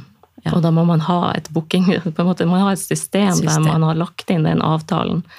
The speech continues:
Speaker 2: Eh, og det trenger ikke å være så mye mer enn det. Det er ikke sikkert det blir så tidkrevende, men det kan ha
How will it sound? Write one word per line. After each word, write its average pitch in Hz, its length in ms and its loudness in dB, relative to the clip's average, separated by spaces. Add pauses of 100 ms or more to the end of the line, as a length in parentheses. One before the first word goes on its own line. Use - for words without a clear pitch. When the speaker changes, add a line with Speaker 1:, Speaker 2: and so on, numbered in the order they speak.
(760)
Speaker 2:
Eh, 170 280 0
og 160 120 -4
det 175 120 -2
trenger 190 220 -2
ikke 175 80 -4
å 185 140 0
være 208 80 0
så 202 160 -4
mye 160 120 2
mer 170 220 0
enn 160 100 0
det. 170 160 0
Det 170 40 -2
er 175 180 -4
ikke - 220 -6
sikkert - 240 -6
det 165 100 -2
blir 185 160 0
så 180 100 -4
tidkrevende, 165 640 -2
men 160 120 0
det 165 120 -2
kan 180 120 0
ha 190 120 0